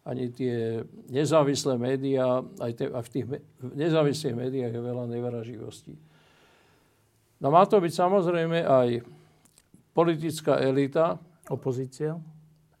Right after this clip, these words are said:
Speaker 1: Nie, ale to je samozrejme možné len v dnešnej opozícii. V tom ja naprosto súhlasím s Ferom Mikloškom, že, e,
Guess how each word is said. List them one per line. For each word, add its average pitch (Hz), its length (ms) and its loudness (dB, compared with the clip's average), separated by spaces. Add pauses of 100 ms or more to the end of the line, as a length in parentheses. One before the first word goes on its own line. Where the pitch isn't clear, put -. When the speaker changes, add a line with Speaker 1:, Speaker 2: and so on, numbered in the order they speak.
(420)
Speaker 1:
Nie, 147 240 -2
ale 139 240 2
to 143 220 2
je 127 100 2
samozrejme 139 480 2
možné 131 320 0
len 131 240 0
v 127 80 0
dnešnej 127 320 -2
opozícii. 135 540 -4
V - 60 -18
tom 127 120 -6
ja 120 80 -4
naprosto 131 480 -4
súhlasím 127 720 -4
s - 80 -14
Ferom 127 240 -4
Mikloškom, 127 640 -4
že, 117 240 -4
e, - 920 -20